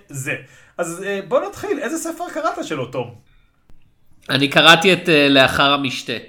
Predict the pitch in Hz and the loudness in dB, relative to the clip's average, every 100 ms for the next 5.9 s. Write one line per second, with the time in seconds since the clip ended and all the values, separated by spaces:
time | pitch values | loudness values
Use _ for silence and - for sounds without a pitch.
0 | _ - 120 113 113 117 123 143 147 143 | _ -18 -14 -10 -8 -6 -6 -6 -6 -8
1 | 135 135 139 139 165 156 123 117 117 117 | -14 -14 -10 -6 -6 -6 -4 -4 -4 -4
2 | 113 113 - - _ _ _ _ - 139 | -6 -10 -16 -20 _ _ _ _ -12 -4
3 | 135 139 120 104 104 113 107 113 110 - | -2 2 0 0 -6 -10 -8 -8 -8 -4
4 | 135 - - - - - - - 190 196 | -4 -4 -14 -20 -20 -20 -20 -20 -12 -10
5 | 151 165 - - _ _ - 175 | -8 -8 -12 -20 _ _ -10 -8